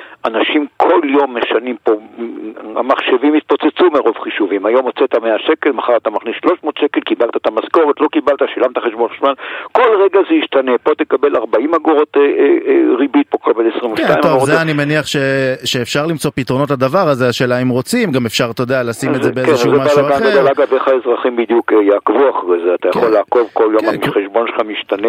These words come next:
Speaker 1: האם קיבלת ושיעור הריבית השתנה, והאם, אה, אלף ואחד דברים.
Speaker 2: נכון. תראה, זה מתחבר אבל באמת לעניין, אה, הז-, הזכרת באמת את ה-, שזה בעצם איזשהו משהו שהוא בין האוצר לבנק ישראל ולעצמאות של בנק ישראל,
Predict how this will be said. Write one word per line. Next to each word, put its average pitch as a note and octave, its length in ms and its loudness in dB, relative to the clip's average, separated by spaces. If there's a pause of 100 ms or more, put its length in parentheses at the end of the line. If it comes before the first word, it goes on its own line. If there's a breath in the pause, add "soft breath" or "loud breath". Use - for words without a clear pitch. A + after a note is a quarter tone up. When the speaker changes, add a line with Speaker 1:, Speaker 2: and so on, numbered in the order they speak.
Speaker 1:
האם G#2 140 -2
קיבלת A#2 380 -2 (100)
ושיעור G#2+ 340 0
הריבית G#2+ 340 0 (100)
השתנה, A2+ 460 -2
והאם, G#2 220 -4
אה, - 640 -4
אלף D3+ 200 0
ואחד - 240 -4
דברים. D#2+ 200 -4 (160)
Speaker 2:
נכון. C3 140 -6 (140)
תראה, D#3+ 200 0
זה C3+ 120 -4
מתחבר C3+ 500 -2
אבל C#3 160 0
באמת A#2 320 -2
לעניין, A#2 540 0
אה, G#2 180 0
הז-, G2 320 -4
הזכרת A#2 320 -4
באמת A2+ 240 0
את A#2 140 -4
ה-, G2 120 -2
שזה G#2 240 0
בעצם A2 380 0
איזשהו G#2+ 280 -2
משהו A#2 240 -2
שהוא A2 200 -2
בין A#2 200 0
האוצר A2+ 340 -2
לבנק A2+ 340 -2
ישראל A#2 360 -2
ולעצמאות A2+ 640 -2
של C#3+ 100 0
בנק B2 240 -2
ישראל, A2+ 260 -2